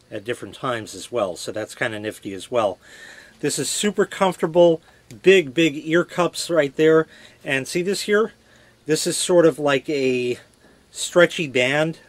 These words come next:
I can't really explain it. I'll put it on, and that's it. Usually you would, like, pull it to adjust to the size of your head.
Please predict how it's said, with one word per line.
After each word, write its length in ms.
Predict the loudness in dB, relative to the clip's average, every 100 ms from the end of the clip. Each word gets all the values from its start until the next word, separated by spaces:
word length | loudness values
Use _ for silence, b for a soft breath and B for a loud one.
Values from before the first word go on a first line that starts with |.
| -10
I 80 |
can't 220 | -2 0 0
really 240 | 0 -2
explain 420 | -4 -4 -2 0
it. 120 | -4 -2
I'll 100 | 0
put 200 | 2 2
it 100 | 4
on, 340 | 4 2 2 -6 b b b b b b b _ _ _ _ _ _ _ _ b b b b -10
and 160 | -2
that's 240 | 0 0 0
it. 160 | -2
Usually 440 | 0 0 2 4 4
you 160 | 4
would, 140 | 2 2
like, 360 | 2 0 -8
pull 300 | 0 6 6
it 180 | 6 2 b b b _
to 160 | -6 -6
adjust 400 | 2 2 2 -2
to 80 | -6
the 100 | -2
size 380 | 2 2 0
of 40 | -2
your 140 | -2
head. 320 | 2 2 0